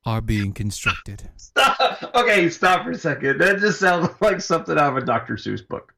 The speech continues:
Speaker 1: <laughs>
Speaker 2: Bushehr two and Bushehr three. <laughs>
Speaker 1: Thing one and Thing two?
Speaker 2: That's exactly what I was thinking.
Speaker 1: Except for this is two and three. That means they already had Thing one.
Speaker 2: Yes, but it was,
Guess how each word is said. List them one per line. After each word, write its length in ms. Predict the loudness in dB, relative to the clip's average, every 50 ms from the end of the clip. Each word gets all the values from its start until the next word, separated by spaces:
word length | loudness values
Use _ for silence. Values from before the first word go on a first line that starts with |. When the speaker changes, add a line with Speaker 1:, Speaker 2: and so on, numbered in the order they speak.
| _ _
Speaker 1:
<laughs> 120 | _ _ 0 0 0 0 0 -4 -10 0
Speaker 2:
Bushehr 420 | 4 6 6 6 4 4 2 2 0 0
two 220 | 2 4 4 6 4
and 140 | 4 4 4
Bushehr 400 | 4 4 4 4 4 2 2 2
three. 100 | 0 -2 -2 -6 -12 -12 -14 -14 -12 -12 -10 -10 -10 -12 -14 -8 -2
<laughs> 440 | 0 0 0 0 0 -2 -2 -2 -4
Speaker 1:
Thing 240 | -2 0 0 0 2
one 180 | 0 0 0 0
and 140 | -2 -2 -2
Thing 220 | -2 -2 -2 -2
two? 400 | 0 0 0 0 -2 -4 -6 -6 -12 -18 -12 -2
Speaker 2:
That's 300 | 0 0 0 0 -4 -14
exactly 560 | -12 -2 2 2 2 2 0 0 0 2 2
what 180 | 2 2 2 2
I 100 | 2 2
was 200 | 0 -2 -2 -4
thinking. 600 | -10 -14 -6 -2 -2 -2 -2 -4 -8 -6 -4 -4 -6 -6 _ -18 -8
Speaker 1:
Except 300 | -8 -8 -6 -6 -8 -6
for 100 | -6 -6
this 160 | -6 -6 -10 -10
is 100 | -10 -10
two 240 | -6 -4 -4 0 0
and 120 | -2 -2 -2
three. 340 | -6 -10 -10 -8 -8 -8 -6
That 160 | -8 -8 -6
means 180 | -6 -6 -4 -4
they 140 | -6 -6
already 220 | -6 -6 -6 -6 -6
had 220 | -6 -6 -6 -6 -4
Thing 280 | -2 -2 0 0 0
one. 320 | -2 -2 -4 -8 -12 -20 _ _ _ _ _ _ _ _ -14 -6 -2
Speaker 2:
Yes, 180 | -2 -2 -2 -2
but 200 | -2 0 0 0
it 300 | 0 0 0 0 0 2
was, 320 | 2 0 0 0 -2 -8